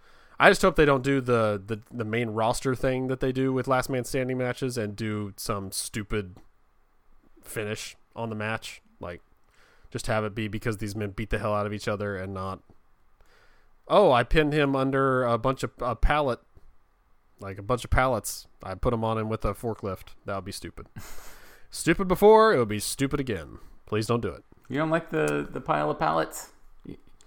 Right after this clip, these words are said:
Speaker 2: you don't like the
Speaker 1: It, it
Speaker 2: garbage on a
Speaker 1: worked
Speaker 2: guy?
Speaker 1: once.
Speaker 2: I like
Speaker 1: And
Speaker 2: garbage
Speaker 1: it worked
Speaker 2: on a guy.
Speaker 1: once, and then, like, garbage on a guy.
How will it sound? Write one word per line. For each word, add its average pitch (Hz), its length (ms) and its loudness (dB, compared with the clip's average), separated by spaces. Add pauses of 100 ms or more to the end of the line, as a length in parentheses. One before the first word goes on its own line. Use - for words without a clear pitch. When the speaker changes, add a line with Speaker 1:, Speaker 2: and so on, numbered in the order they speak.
(240)
Speaker 2:
you 135 100 -2
don't 135 100 0
like 147 140 0
the - 120 -2
Speaker 1:
It, 190 40 8
it 190 40 6
Speaker 2:
garbage 127 340 4
on 180 100 8
a 131 40 2
Speaker 1:
worked 123 100 2
Speaker 2:
guy? 127 260 6
Speaker 1:
once. - 280 -4 (960)
Speaker 2:
I 135 100 6
like - 140 8
Speaker 1:
And - 80 -2
Speaker 2:
garbage 104 180 6
Speaker 1:
it - 40 8
worked 123 100 4
Speaker 2:
on 90 120 4
a - 40 -2
guy. 123 40 6 (120)
Speaker 1:
once, - 180 -4
and 107 160 -4
then, 104 320 -2 (360)
like, 110 260 -12
garbage 92 360 -6
on 95 140 -8
a 95 60 -14
guy. - 320 -14